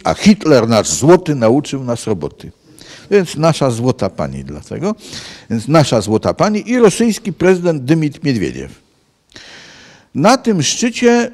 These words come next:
zapadło jedno ważne postanowienie, mianowicie nasza złota pani po długim molestowaniu ze strony francuskiego prezydenta zgodziła się na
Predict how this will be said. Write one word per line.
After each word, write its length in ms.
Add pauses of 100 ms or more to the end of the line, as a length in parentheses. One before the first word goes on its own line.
(360)
zapadło 640
jedno 480
ważne 460
postanowienie, 1040
mianowicie 680
nasza 440
złota 440
pani 500 (800)
po 180
długim 640
molestowaniu 1160 (280)
ze 160
strony 440
francuskiego 760
prezydenta 840 (680)
zgodziła 760
się 220
na 320